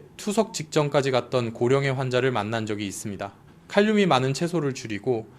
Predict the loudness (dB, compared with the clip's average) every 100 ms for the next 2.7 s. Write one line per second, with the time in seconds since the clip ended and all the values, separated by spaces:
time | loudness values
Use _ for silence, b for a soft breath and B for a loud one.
0 | B B 2 4 6 4 2 2 0 -2
1 | -2 -4 -4 -4 -6 -4 -2 -2 -2 -4
2 | -2 -2 -4 -6 -6 -6